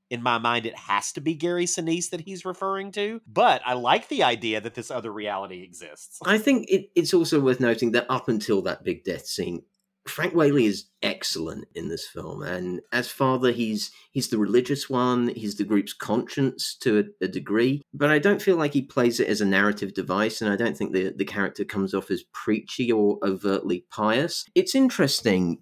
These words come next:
Speaker 2: this film is set at Christmas, we have this character Father who's a priest, and both of those things come into play. And it's interesting that we cover this after Alive, because it's the second Ethan Hawke film in a row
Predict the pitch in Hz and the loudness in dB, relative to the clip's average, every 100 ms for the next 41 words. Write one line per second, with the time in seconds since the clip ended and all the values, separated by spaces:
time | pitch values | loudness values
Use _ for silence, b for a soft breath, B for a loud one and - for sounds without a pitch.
0 | _ 143 170 - 180 131 110 - 113 107 | _ 0 2 2 4 4 2 0 0 0
1 | - - - - 120 - 98 107 107 - | -2 -4 -4 0 0 0 0 0 -2 -6
2 | - - 98 95 107 - 107 - 104 98 | -8 -6 -2 -2 -2 -2 -4 0 0 0
3 | - 92 - 95 95 98 98 95 90 87 | -4 -10 -4 0 0 0 0 2 0 -2
4 | 76 - 110 101 104 101 - - - _ | -8 -6 0 2 0 -2 -6 -6 -10 _
5 | - 104 131 135 127 113 110 - 104 104 | 0 2 2 2 0 0 0 0 0 -2
6 | - 101 95 95 - - 143 143 117 98 | -2 -2 -2 -4 -12 -4 2 4 4 2
7 | - - _ 117 127 131 131 120 _ 160 | 0 -6 _ 0 2 4 4 0 _ 0
8 | 170 190 185 175 160 139 139 135 151 143 | 4 2 2 2 4 4 2 2 2 2
9 | 131 127 123 135 127 123 - 117 117 143 | 4 4 2 2 2 2 2 4 4 4
10 | 147 104 92 90 - 107 120 107 107 - | 4 4 2 -2 -4 -2 0 -2 -4 -4
11 | 123 - 135 131 123 120 117 107 - 107 | -4 0 0 0 2 2 2 -2 -8 -6
12 | 104 104 110 - - 104 101 98 90 143 | -4 -2 0 -2 -2 0 2 0 2 2
13 | 127 104 | 4 4